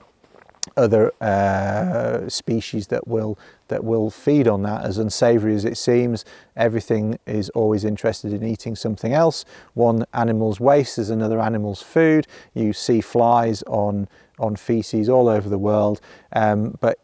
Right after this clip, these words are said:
in the mountains, when there's frozen ground and there's not a lot of bacterial action in the ground, even in the summer, the best practice, as far as I understand it, is to smear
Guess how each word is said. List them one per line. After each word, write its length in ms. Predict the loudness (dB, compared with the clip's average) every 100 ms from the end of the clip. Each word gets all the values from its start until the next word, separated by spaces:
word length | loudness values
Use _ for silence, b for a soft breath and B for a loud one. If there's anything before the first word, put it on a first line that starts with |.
| _
in 400 | 4 4 4 0 0
the 100 | 2
mountains, 800 | 2 2 0 0 -2 -2 -2
when 200 | -2 -2
there's 180 | -2 -4
frozen 460 | -2 2 4 2 2
ground 440 | 2 2 0 -2
and 120 | -2
there's 140 | -4 -2
not 180 | 0 2
a 40 |
lot 160 | 2 0
of 80 |
bacterial 640 | -2 -2 -2 0 4 4 4
action 460 | 0 -4 -6 -6 -4
in 200 | -4 -4
the 80 |
ground, 440 | -2 -2 0 -2 0
even 220 | 0 0
in 120 | -2
the 60 | -4
summer, 420 | 0 0 2 0 b b b b b _ _
the 60 | -4
best 280 | 0 0 -2
practice, 640 | 0 0 -2 -2 -2 -4
as 100 | -12
far 220 | -2 2 4
as 80 |
I 160 | 4 2
understand 560 | 0 -4 -4 -4 -4 -6
it, 120 | -6
is 160 | -10 -12
to 140 | -14
smear 640 | -12 -8 -4 0 2 0